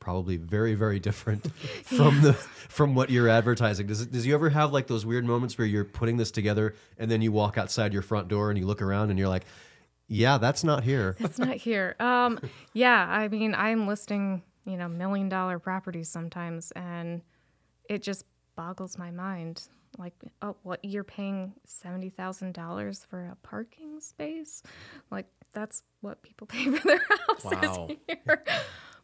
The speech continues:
Speaker 2: But at the same time, like, I feel like I, I understand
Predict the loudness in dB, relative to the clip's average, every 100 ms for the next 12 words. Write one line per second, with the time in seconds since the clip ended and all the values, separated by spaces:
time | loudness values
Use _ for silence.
0 | _ 2 2 2 -2 -2 -2 0 0 2
1 | 2 2 -2 -6 -8 -6 -4 -4 -4 -4
2 | -4 -2 -2 -2 -2 -4 -6 -6 -4 -2
3 | -4 -6